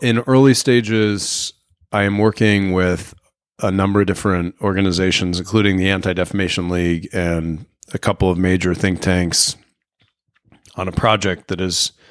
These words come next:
going to be, um, focused on solutions, approaches and solutions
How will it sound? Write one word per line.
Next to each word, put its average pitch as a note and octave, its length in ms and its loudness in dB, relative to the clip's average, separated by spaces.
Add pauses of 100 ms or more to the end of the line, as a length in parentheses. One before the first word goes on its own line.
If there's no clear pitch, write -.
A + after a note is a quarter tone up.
(920)
going A2 280 4
to G2+ 160 -2
be, F2+ 540 0 (560)
um, E2+ 260 -8
focused G#2 420 -2
on F2 460 -6 (960)
solutions, G#2 1000 0 (120)
approaches C#3 500 2
and A2+ 140 2
solutions G2+ 840 0